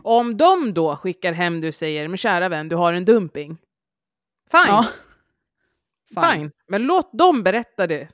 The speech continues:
Speaker 1: för dig då.
Speaker 2: Mm.
Speaker 1: Liksom.
Speaker 2: Precis.
Speaker 1: Eh, lita på magkänslan. Håll
Speaker 2: Mm.
Speaker 1: inte ut, alltså.
Speaker 2: Nej.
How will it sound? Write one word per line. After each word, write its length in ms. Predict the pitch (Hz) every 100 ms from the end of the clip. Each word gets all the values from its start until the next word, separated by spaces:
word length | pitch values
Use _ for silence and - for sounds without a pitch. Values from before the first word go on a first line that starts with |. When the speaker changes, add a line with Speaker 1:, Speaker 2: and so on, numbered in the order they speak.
| _
Speaker 1:
för 120 | 180
dig 200 | 156 143
då. 160 | 131 127 _ -
Speaker 2:
Mm. 400 | 180 175 170 165 _ _
Speaker 1:
Liksom. 300 | 151 151 127
Speaker 2:
Precis. 460 | 170 160 - - _ _ _ _ -
Speaker 1:
Eh, 460 | 175 165 160 185 175 _ 202 190 190
lita 500 | 180 240 277 - 294
på 160 | 277
magkänslan. 920 | 262 269 240 - 294 277 - 156 139 139 _ _ _ _ _ _ -
Håll 300 | 170 240 269
Speaker 2:
Mm. 120 | 254
Speaker 1:
inte 200 | 233 -
ut, 360 | 247 170 - -
alltså. 320 | 131 - - _ _ _ 214 _
Speaker 2:
Nej. 420 | 165 160 156 156